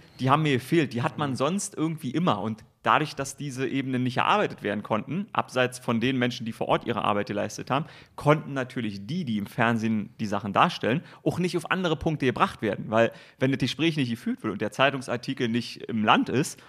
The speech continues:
und der sich auf eben mal hochkocht und zum Thema wird,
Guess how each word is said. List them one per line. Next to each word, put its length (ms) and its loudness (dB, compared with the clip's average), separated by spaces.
und 220 -4
der 160 0
sich 160 -10
auf 80 -16
eben 160 -8
mal 120 -8
hochkocht 480 -6
und 140 -14
zum 140 -12
Thema 320 2
wird, 160 0